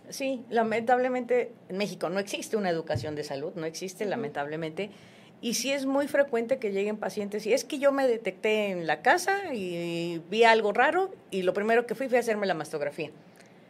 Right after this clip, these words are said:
Speaker 1: Entonces, no toman las consideraciones de que está inflamado, la fecha de la menstruación, y por ejemplo, lo que les menciono, si es alguna bolita lo que detectamos,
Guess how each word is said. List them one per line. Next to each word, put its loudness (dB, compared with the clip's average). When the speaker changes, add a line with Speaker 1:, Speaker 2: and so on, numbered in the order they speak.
Speaker 1:
Entonces, 4
no 2
toman 0
las 0
consideraciones 2
de -2
que -12
está 0
inflamado, 0
la 2
fecha -4
de 0
la -4
menstruación, 0
y -4
por 2
ejemplo, 0
lo 0
que -2
les -2
menciono, -2
si 0
es 2
alguna 2
bolita 0
lo 2
que -2
detectamos, 0